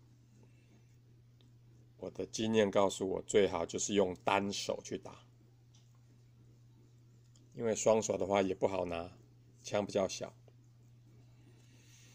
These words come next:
由于它枪也比较轻，所以打的时候呢，也不容易稳定。所以如果要拿这一把去比赛的话，我是不推荐。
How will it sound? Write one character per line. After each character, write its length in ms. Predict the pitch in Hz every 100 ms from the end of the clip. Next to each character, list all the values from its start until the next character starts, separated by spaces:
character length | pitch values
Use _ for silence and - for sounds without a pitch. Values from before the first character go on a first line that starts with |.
| - - - - -
由 160 | - 104
于 40 |
它 180 | 104 107
枪 260 | - 117 113
也 80 | 98
比 100 | -
较 160 | 110
轻， 380 | - - 123 135 - -
所 240 | - - 110
以 60 |
打 240 | 107 98 90
的 100 | 95
时 180 | - 107
候 140 | 107
呢， 220 | 95 95 - - -
也 140 | 104
不 120 | -
容 220 | 113 107 110
易 200 | 104 101
稳 220 | 101 104
定。 200 | 120 107 101 - - - - - - - - - - - - - - - - - - - - - - - - - - - - - - - - - - - - - - - - - - - - -
所 280 | - - 110
以 200 | 98 92 - - -
如 140 | 113
果 100 | 113
要 100 | 107
拿 160 | 98 98
这 140 | 110
一 60 | 107
把 160 | 90
去 100 | 95
比 180 | 101 92
赛 220 | 85 101
的 80 | 92
话， 160 | 92 95
我 140 | 92
是 120 | -
不 140 | 107 95
推 320 | - 104 104
荐。 220 | - 101